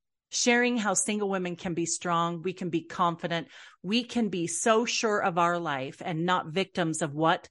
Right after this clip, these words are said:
has happened to us, that we are not going to tolerate being hushed." There are so many ways that that happens in the world.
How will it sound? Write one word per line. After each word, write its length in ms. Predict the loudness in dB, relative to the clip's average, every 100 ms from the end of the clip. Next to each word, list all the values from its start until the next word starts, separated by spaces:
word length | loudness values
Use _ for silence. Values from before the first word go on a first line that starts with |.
| _ _ -4
has 180 | -4 -2
happened 400 | -2 -2 -2 -2
to 180 | 0
us, 380 | 0 0 2 0 -2 _ _ _ -2
that 420 | 2 2 0 -8 _
we 260 | -4 0 4
are 160 | 4 4
not 560 | 2 2 2 0 -6
going 320 | -4 -4 -4
to 140 | -6 -8
tolerate 560 | -2 -2 -2 -4 -6
being 200 | -6 -6
hushed." 540 | -6 -10 -10 -10 -12 -14 _
There 140 | -2 0
are 100 | 0
so 920 | -4 -8 -12 -12 -6 -2 2 6 6
many 280 | 4 2 0
ways 400 | 0 0 -2 -4
that 160 | -2
that 180 | 0 0
happens 460 | 0 -2 -2 -6 -4
in 80 |
the 80 | -4
world. 420 | 0 2 2 -2